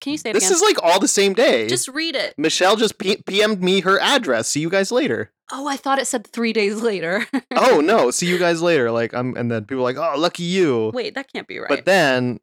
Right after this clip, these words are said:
Speaker 2: Michelle says, "Yeah, Kyle thinks he has tricks up his sleeve. We'll see." And I'm like, "I don't know what that means." Um,
Speaker 1: Okay, I have an
Speaker 2: yeah.
Speaker 1: idea.
Speaker 2: What? Tell
Speaker 1: I know
Speaker 2: me.
Speaker 1: how to get to the bottom of it.
Speaker 2: I don't really know if I want to.
Speaker 1: One of their profiles, see if they've reviewed any wedding vendor, vendors.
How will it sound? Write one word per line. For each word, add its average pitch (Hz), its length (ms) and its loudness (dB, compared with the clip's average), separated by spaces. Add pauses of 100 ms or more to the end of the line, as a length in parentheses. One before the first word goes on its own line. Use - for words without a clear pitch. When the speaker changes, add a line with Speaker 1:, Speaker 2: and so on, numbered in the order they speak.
Speaker 2:
Michelle 120 320 -2
says, 107 400 -4
"Yeah, 120 280 -2
Kyle 135 280 0
thinks 135 280 -6
he 127 80 -2
has 113 140 -2
tricks - 380 -4
up 113 160 -6
his 110 140 -14
sleeve. 101 560 -6
We'll 120 220 -2
see." 107 500 -6 (720)
And 110 80 -8
I'm 107 140 -6
like, 104 280 -8 (420)
"I 123 60 -2
don't 120 220 -2
know 117 140 0
what 107 180 -2
that 104 200 -4
means." 104 520 -6
Um, 107 480 -4 (440)
Speaker 1:
Okay, 196 280 -8 (220)
I 208 80 -2
have 208 80 -6
an 214 60 -6
Speaker 2:
yeah. 202 100 -2
Speaker 1:
idea. 185 240 -6 (120)
Speaker 2:
What? 113 240 -6
Tell - 140 -6
Speaker 1:
I - 20 -6
know 208 80 -4
Speaker 2:
me. 202 40 -6
Speaker 1:
how 208 60 -4
to 202 60 -8
get 190 120 -10
to - 40 -12
the 196 60 -12
bottom 185 200 -6
of 170 60 -10
it. 180 200 -8
Speaker 2:
I 113 100 -6
don't 110 180 -4
really 107 180 -4
know 107 160 -4
if 101 80 -12
I 101 80 -6
want 101 300 -6
to. 104 220 -8
Speaker 1:
One 208 220 -8
of 220 100 -10
their 220 120 -6
profiles, 196 680 -8
see - 180 -10
if 202 100 -12
they've 196 220 -8
reviewed 185 300 -10
any 190 180 -6
wedding 175 300 -8
vendor, 190 520 -8
vendors. 208 560 -8